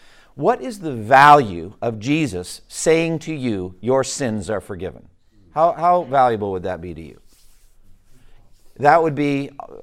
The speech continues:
really eternally all you need. If that's all that Jesus did for that man, that would be infinitely enough. "Take heart, son, your sins are forgiven. Now go home and be paralyzed the rest of your life."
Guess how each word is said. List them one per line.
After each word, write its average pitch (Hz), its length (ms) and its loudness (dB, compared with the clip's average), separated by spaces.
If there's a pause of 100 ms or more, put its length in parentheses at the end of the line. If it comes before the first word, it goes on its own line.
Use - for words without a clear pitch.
(140)
really 147 520 2
eternally 175 480 -2
all 139 160 6
you 160 180 -2
need. 170 380 -6 (1000)
If - 180 -2
that's 220 320 2
all 202 380 10
that 202 100 0
Jesus 143 420 -8
did 156 220 -8
for - 100 -12
that 170 220 0
man, 175 300 -10 (340)
that 127 180 0
would 120 140 -8
be 120 200 -6 (100)
infinitely 135 560 -8
enough. 101 400 -12 (1800)
"Take 143 240 -4
heart, 147 260 6
son, 151 260 -4
your 120 120 -6
sins 139 260 -10
are 139 80 -8
forgiven. 110 380 -6
Now 98 100 -4
go 113 160 -2
home 127 160 -4
and 127 100 -6
be 127 120 -8
paralyzed 92 520 -4
the 92 80 -12
rest 90 220 -8
of 85 80 -16
your 98 120 -6
life." - 300 -8